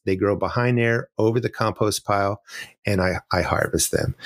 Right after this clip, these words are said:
And that usually happens when you're doing the cold composting, 'cause you're just throwing everything in. You don't have that heat, and you end up, you know, with, with things germinating. Um, I think it's kinda cool. It's kinda like a naturescape to me. I'm like, "All right, what's gonna grow in the compost this year?"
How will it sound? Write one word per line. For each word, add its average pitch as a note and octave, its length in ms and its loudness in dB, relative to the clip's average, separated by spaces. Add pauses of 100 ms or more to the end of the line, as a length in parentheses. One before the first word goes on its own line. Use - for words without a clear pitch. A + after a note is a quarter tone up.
(300)
And B2 100 2
that F3+ 220 2
usually B2+ 480 0
happens G#2 440 0
when F#2+ 240 2
you're F#2 140 2
doing F2 380 0
the E2 80 0
cold D#2+ 320 0
composting, - 680 -2
'cause F#2 140 0
you're G2 100 2
just G2+ 220 0
throwing G2+ 300 0
everything G2 400 0
in. A#2 320 2 (300)
You G2 100 2
don't G2 180 0
have F#2 180 0
that - 140 -2
heat, G2+ 380 0 (200)
and F2+ 180 2
you F#2 120 2
end F2 180 2
up, E2 260 -2
you F2+ 140 2
know, E2 180 2
with, D#2+ 380 -2
with F2 220 0
things D2+ 300 0
germinating. D#2+ 640 0 (360)
Um, E2 280 0 (100)
I D3 100 2
think D#3 180 0
it's A2+ 140 -2
kinda D2+ 220 0
cool. - 380 0
It's - 180 -2
kinda A2 260 0
like F#2+ 180 0
a F2+ 40 0
naturescape F2 640 0
to D2+ 100 -4
me. D2 100 2
I'm D2+ 100 0
like, E2+ 160 0
"All C#3+ 80 2
right, - 160 2
what's G#2+ 180 -2
gonna G2 200 -2
grow G#2+ 320 0
in G2 140 -2
the F#2+ 60 -4
compost G2 480 0
this G#2+ 220 2
year?" E2+ 240 0